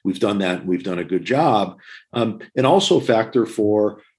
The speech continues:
you know, do we think it will be a good event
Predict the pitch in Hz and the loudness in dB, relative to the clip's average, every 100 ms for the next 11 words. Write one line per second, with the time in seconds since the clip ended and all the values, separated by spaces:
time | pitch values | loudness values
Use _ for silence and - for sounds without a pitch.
0 | _ _ _ _ _ _ 135 110 104 95 | _ _ _ _ _ _ 0 0 -2 -2
1 | 117 120 110 - - 143 139 123 120 113 | 2 2 2 0 0 0 0 -2 2 0
2 | 95 113 110 110 101 104 101 104 92 98 | 2 0 2 0 -2 -2 0 -2 -2 -6
3 | 82 | -8